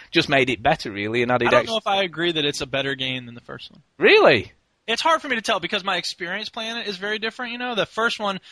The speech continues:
Speaker 2: was so surprising, it was so pleasant, and it was such a big community thing. This one is obviously not as big a community thing. It's not as surprising because you know what you're expecting. So,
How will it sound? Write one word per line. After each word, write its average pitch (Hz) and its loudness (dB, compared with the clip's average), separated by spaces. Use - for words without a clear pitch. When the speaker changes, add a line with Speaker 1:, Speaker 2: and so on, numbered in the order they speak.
Speaker 2:
was 165 -2
so 180 0
surprising, 190 -2
it 175 -8
was 147 -6
so 143 -2
pleasant, 175 -4
and 262 0
it 214 0
was 165 -2
such 170 -4
a 151 -6
big 160 -2
community 165 -4
thing. - -16
This 196 0
one 175 -2
is 151 -6
obviously 143 0
not 160 0
as 170 -2
big 165 -2
a 165 0
community 147 -6
thing. 139 -4
It's - -8
not 160 0
as 151 0
surprising 139 -4
because 131 -10
you 131 -14
know 160 2
what 143 0
you're 127 -12
expecting. 131 -6
So, 135 -4